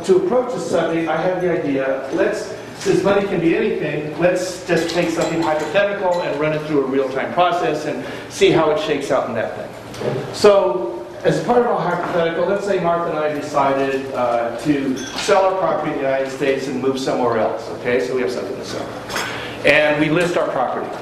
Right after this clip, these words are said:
all right? We get a phone call. And, um, somebody says, "Okay, I, I like your property, it's really wonderful.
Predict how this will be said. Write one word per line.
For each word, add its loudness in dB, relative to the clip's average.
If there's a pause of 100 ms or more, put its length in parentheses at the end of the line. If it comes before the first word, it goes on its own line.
(120)
all 4
right? 2
We 2
get 0
a -4
phone 0
call. -2 (360)
And, 4
um, 0 (160)
somebody 0
says, -2
"Okay, 2
I, 0
I -4
like 0
your -6
property, 0
it's -4
really 0
wonderful. -2